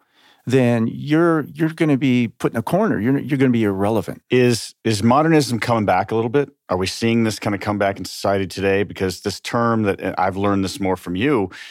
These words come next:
Speaker 2: but the secular humanism
Speaker 1: Right.
Speaker 2: approach, is that ma-, making a little bit of a comeback, or is it just prevalent all over?
Speaker 1: No, I think it's this progressive attitude of man being the dominant view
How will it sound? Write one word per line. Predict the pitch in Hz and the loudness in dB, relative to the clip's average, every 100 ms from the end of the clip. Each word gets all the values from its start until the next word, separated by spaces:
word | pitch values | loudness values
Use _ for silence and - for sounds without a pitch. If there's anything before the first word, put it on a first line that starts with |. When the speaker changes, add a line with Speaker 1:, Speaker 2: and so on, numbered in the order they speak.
| - - | -14 -8
Speaker 2:
but | 98 | -6
the | 98 | -6
secular | - 120 117 120 107 101 | -4 -4 -2 0 0 0
humanism | 92 120 120 101 92 85 80 76 - | 0 2 2 2 0 0 -4 -6 -2
Speaker 1:
Right. | 120 95 _ _ _ | -2 -2 _ _ _
Speaker 2:
approach, | 90 - 98 80 - 87 - | -6 0 0 0 -2 -6 -6
is | 58 90 92 | -6 -4 -2
that | 90 | -4
ma-, | 95 92 | -2 -4
making | 101 104 98 | -2 -2 0
a | |
little | 101 104 | 0 0
bit | 101 | -2
of | |
a | 95 | -4
comeback, | - 113 127 139 101 | -2 0 2 0 2
or | 87 87 - | 2 0 -2
is | 90 | -4
it | 90 | -4
just | 98 90 - - | -4 -6 -8 -4
prevalent | - 98 95 90 | -2 0 0 0
all | 82 | 2
over? | 104 80 - - | 0 -2 -12 -4
Speaker 1:
No, | 135 120 | 0 2
I | 135 | 2
think | - 185 170 | 2 0 2
it's | 131 - | -2 -4
this | 131 143 | -2 -2
progressive | - - 131 131 156 156 151 131 | -2 -2 0 2 2 2 2 4
attitude | 143 147 131 - 123 120 | 4 4 0 0 0 0
of | 110 104 - | 0 0 0
man | 113 117 123 131 131 131 | 0 2 2 2 2 2
being | 123 123 120 117 | 0 -2 -2 -2
the | 104 | -4
dominant | 95 110 123 127 117 107 - | -2 0 2 2 2 -2 -6
view | 120 123 147 135 107 107 | -12 -8 -4 -4 -4 -8